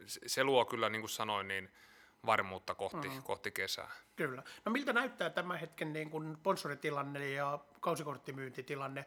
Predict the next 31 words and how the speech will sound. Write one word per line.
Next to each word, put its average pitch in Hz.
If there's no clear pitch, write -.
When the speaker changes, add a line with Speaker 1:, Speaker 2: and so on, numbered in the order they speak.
Speaker 2:
Tuossa 175
mainittikin, 160
että 143
meillä 143
on 147
nimenomaan 147
pysynyt 143
hyvin, 139
hyvin 147
kaikki 139
mukana. 151
Miltä 147
se 151
näyttää 139
tämän 120
hetken 131
tilanne? 127
Speaker 1:
No 147
joo, 165
kyllä, 139
kyllä 139
me 139
ollaan 131
ihan 120
positiivisella 110
ajatuksella 107
tästä 104
meidän 110
yhteistyökumppani 104
myynnistä, 113
että, 104